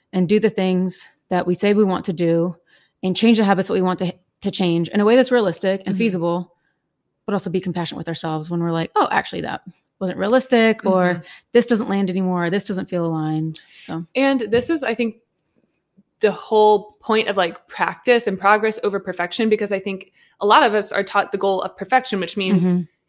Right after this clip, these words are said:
Speaker 2: if I set the goal to go to the gym before work, then I'm gonna do it every day that I'm planning to do it.
Speaker 1: Mm-hmm.
Speaker 2: Whereas, yeah, that's great, but, like, what's the purpose, right? So when we practice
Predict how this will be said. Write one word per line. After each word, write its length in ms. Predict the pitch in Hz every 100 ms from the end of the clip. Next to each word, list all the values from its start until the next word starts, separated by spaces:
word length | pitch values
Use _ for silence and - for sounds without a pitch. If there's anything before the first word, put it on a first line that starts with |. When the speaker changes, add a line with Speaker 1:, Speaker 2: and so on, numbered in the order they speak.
| -
Speaker 2:
if 100 | 196
I 60 | 190
set 180 | 262
the 60 | 254
goal 300 | 233 214 208
to 100 | 208
go 80 | 202
to 80 | 208
the 60 |
gym 160 | 208 208
before 320 | 196 208 196
work, 420 | 180 175 175 - _ _ _ _ _ _ _ -
then 100 | 214
I'm 80 | 202
gonna 160 | 185
do 180 | 175 208
it 160 | 143 -
every 160 | 208 208
day 120 | 202
that 100 | 190
I'm 120 | 180
planning 300 | 208 185 170
to 80 | 170
do 160 | 170 135
it. 180 | - -
Speaker 1:
Mm-hmm. 200 | 180 180 165 -
Speaker 2:
Whereas, 260 | 269 262 -
yeah, 100 | 392 453
that's 240 | 190 -
great, 520 | - 208 196 - _
but, 80 | -
like, 200 | 220 202 _
what's 180 | - -
the 80 | -
purpose, 440 | - 359 359 - -
right? 240 | 220 220
So 140 | -
when 160 | 214 233
we 100 | 220
practice 720 | 214 - 370 370 208 196 196